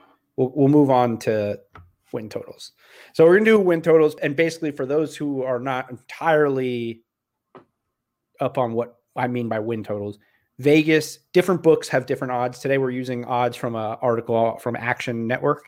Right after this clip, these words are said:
so a gambling website. Um, Vegas puts over under totals on wins. So, for example, the first one we're gonna do today is the Bucks.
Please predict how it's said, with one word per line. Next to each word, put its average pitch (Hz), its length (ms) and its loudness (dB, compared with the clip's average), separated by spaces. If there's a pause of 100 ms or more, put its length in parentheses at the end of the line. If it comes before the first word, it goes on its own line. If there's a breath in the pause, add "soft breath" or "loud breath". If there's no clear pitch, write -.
(440)
so 110 120 -6
a 104 80 -6
gambling 113 460 -4
website. 131 560 0 (560 soft breath)
Um, 104 720 -2 (1040)
Vegas 139 280 4
puts 151 220 2
over 143 320 4
under 127 260 6
totals 110 580 -2 (340)
on 107 240 -6
wins. - 440 -14 (560)
So, 104 680 -4 (360)
for 120 120 -2
example, 127 500 -4 (100)
the 123 80 -8
first 139 280 0
one 139 100 -4
we're 127 100 -2
gonna 123 120 -4
do 123 160 -2
today 120 240 2
is 110 80 -6
the 120 80 -16
Bucks. 156 460 0